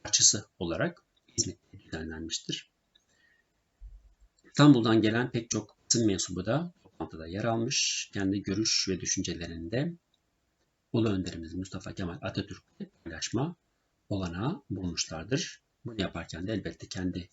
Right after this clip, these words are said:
sorularını da ya da çeşitli kimseler tarafından kendilerine ulaştırılan soruları da sorma şansına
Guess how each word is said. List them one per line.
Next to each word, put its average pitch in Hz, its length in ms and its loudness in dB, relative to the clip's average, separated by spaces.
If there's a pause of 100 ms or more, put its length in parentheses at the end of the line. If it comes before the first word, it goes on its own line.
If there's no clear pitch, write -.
sorularını 82 580 -10
da 156 220 -2 (120)
ya - 60 -10
da - 180 -6 (960)
çeşitli 120 320 -2
kimseler 92 480 0
tarafından 87 480 -8 (140)
kendilerine 95 360 -2
ulaştırılan 85 560 -6
soruları 90 420 -8 (140)
da 214 100 -10 (760)
sorma 104 480 0 (160)
şansına 147 480 2